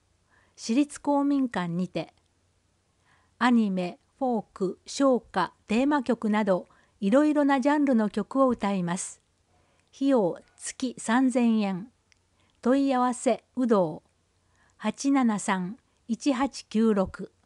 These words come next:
大東社交ダンスむつみ会の会員募集。毎週火曜日午後二時から四時、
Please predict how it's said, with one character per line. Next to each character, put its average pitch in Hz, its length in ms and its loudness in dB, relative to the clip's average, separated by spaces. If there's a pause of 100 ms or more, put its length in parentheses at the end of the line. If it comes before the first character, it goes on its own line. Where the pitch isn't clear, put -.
(2250)
大 247 280 2
東 277 340 2
社 233 200 0
交 294 220 2
ダ 262 180 2
ン 240 80 2
ス 208 280 -4
む 208 140 2
つ - 120 -4
み 302 160 0
会 208 300 0
の 180 240 -4 (120)
会 262 240 0
員 269 300 2
募 196 120 0
集。 185 420 -2 (1500)
毎 269 240 2
週 302 280 -2
火 269 180 -2
曜 269 260 2
日 175 200 -4 (120)
午 254 140 0
後 233 140 0
二 254 140 2
時 285 140 -4
か 214 140 -2
ら 175 100 -4
四 185 160 0
時、 156 200 -8